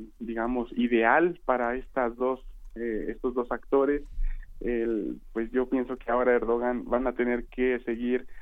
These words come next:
de muy de cerca una relación con Erdogan, un miembro de la otan, también no hay que olvidarnos de eso,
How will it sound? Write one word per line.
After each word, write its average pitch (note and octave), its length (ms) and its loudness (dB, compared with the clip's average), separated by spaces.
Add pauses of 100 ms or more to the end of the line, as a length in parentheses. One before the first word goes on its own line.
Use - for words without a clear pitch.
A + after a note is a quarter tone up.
(380)
de B2 180 4
muy D#3+ 260 4
de E3 200 0
cerca C#3+ 340 -2
una C3+ 180 -4
relación A#2+ 420 -4
con A#2+ 200 -2
Erdogan, C3 600 0 (320)
un C3+ 200 -2
miembro B2+ 340 0
de A2+ 80 4
la G#2+ 100 4
otan, D#3 420 0 (100)
también B2 300 -4
no A#2+ 40 -6
hay A#2+ 80 -8
que - 100 -8
olvidarnos A#2+ 520 -4
de B2+ 160 2
eso, D#3 300 -2